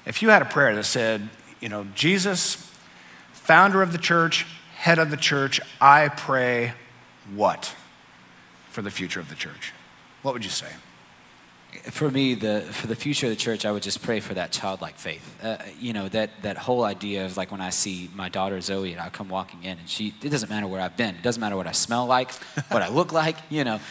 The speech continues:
Speaker 2: she's gonna run and she's gonna hug me, and I'm gonna pick her up every single time. And so there's no, there's no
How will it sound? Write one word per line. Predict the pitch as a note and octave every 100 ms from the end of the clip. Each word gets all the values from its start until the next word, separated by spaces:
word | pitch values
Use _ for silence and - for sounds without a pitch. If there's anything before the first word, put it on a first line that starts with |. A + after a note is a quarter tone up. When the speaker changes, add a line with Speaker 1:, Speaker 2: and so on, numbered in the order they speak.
| - -
Speaker 2:
she's | - D#3+ C#3+
gonna | C3+ A#2+
run | A2 A2 A2+ A2+
and | G2+ G#2 G2+ G2+
she's | - G#2+
gonna | G#2 F#2
hug | C3 A#2+
me, | F#2 F2
and | F#2+
I'm | F#2+
gonna | F#2 F#2
pick | G#2
her | G#2 A#2
up | - -
every | G2 G2+
single | - F#2+ F2
time. | F#2+ E2+ E2
And | A#2 A2+ A2
so | C3 A2+ G#2+ - - - C#3+
there's | D3 C3+
no, | C#3 E3 F3 F3
there's | - - C3 B2
no | C#3+ D#3+ D3+